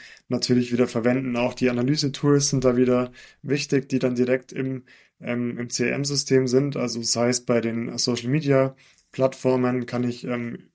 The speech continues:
alle Social-Media-Plattformen, die ich bediene, sei es LinkedIn, Instagram, Facebook, ähm,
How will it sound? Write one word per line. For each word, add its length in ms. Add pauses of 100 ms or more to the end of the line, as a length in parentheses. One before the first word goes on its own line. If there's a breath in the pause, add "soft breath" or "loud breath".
(160)
alle 560
Social-Media-Plattformen, 840
die 80
ich 160
bediene, 480
sei 220
es 160
LinkedIn, 580
Instagram, 680 (520 loud breath)
Facebook, 600
ähm, 440